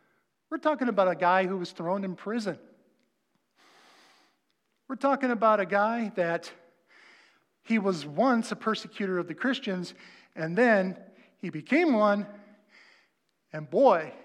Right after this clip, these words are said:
he was enemy number one for the Sanhedrin and everybody. He was considered a turncoat. Paul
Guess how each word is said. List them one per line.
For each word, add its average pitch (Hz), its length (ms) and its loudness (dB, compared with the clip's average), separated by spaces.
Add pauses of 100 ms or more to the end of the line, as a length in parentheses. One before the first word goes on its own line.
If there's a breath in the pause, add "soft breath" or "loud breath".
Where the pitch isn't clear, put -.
(180)
he 254 180 -4
was 175 440 -4 (280)
enemy 226 240 0
number 208 260 -2
one 180 320 -4 (1400 soft breath)
for - 160 -20
the 156 80 -14
Sanhedrin 170 680 -6
and 139 100 -12
everybody. 139 480 -10 (800)
He 220 60 -10
was 196 140 -8
considered 185 440 -6
a 151 60 -12
turncoat. 247 580 -8 (2250)
Paul 214 580 0